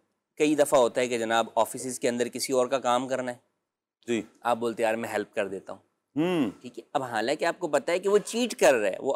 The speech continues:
Speaker 1: اپنے officer کو یا اپنے بڑے شخص کو یا school کے اندر، college کے اندر آپ کسی دوسرے کا ہوم ورک کر رہے ہیں۔
Speaker 2: جی۔
Speaker 1: ہیں، م-، م-، بہت زیادہ ہمدردی سے زیادہ، "یار یہ بچے کو آتا نہیں، چلے میں کر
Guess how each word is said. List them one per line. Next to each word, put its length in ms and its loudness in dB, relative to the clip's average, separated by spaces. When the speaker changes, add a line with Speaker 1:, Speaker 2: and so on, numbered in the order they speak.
Speaker 1:
اپنے 260 -2
officer 520 2
کو 280 -2
یا 160 4
اپنے 420 -2
بڑے 240 6
شخص 320 -2
کو 380 -2
یا 240 2
school 520 -2
کے 160 2
اندر، 260 2
college 440 2
کے 100 2
اندر 340 2
آپ 240 4
کسی 160 -10
دوسرے 300 -4
کا 140 2
ہوم 140 -2
ورک 200 -6
کر 120 -6
رہے 80 -16
ہیں۔ 80 -20
Speaker 2:
جی۔ 200 0
Speaker 1:
ہیں، 160 -10
م-، 520 -4
م-، 380 -2
بہت 260 2
زیادہ 220 2
ہمدردی 460 -2
سے 160 -2
زیادہ، 280 0
"یار 260 2
یہ 100 0
بچے 260 -6
کو 80 0
آتا 220 -2
نہیں، 120 -14
چلے 160 -10
میں 160 -8
کر 140 -8